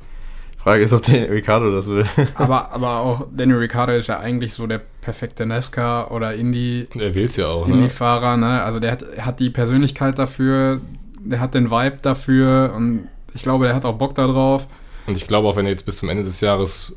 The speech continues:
Speaker 3: auf diesem Leistungsniveau weiterfährt, dann wird er auch selber wissen, äh, lieber jetzt gehen, bevor ich hier wirklich mir alles kaputt mache.
Speaker 1: Ja.
Speaker 3: Dann ist er auch noch in einem guten Alter für nascar. Und ich meine, was, was willst du dich quälen, wenn, wenn dein Teamkollege dich in Grund und Boden fährt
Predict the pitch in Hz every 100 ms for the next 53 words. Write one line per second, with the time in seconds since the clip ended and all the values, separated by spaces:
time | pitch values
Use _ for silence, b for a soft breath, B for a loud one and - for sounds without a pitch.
0 | - 101 90 104 101 98 107 90 92 90
1 | 92 95 87 92 90 92 71 87 92 98
2 | 92 90 - 92 90 b b b b b
3 | - - 95 101 104 95 90 76 - 95
4 | 95 - 101 101 95 87 - 95 - 107
5 | 90 87 92 - 85 90 87 92 - -
6 | 82 - 82 - - - - 104 82 -
7 | - - - 95 95 104 98 98 95 95
8 | 107 107 92 104 110 - 101 95 - 101
9 | 98 b b b b b b b - 98
10 | 90 85 85 - - - - - - -
11 | - 95 95 98 - - - 107 - -
12 | - 101 107 101 92 92 92 90 92 90
13 | 90 87 - 117 - 98 95 95 - 95
14 | 92 107 104 87 92 120 92 - 87 101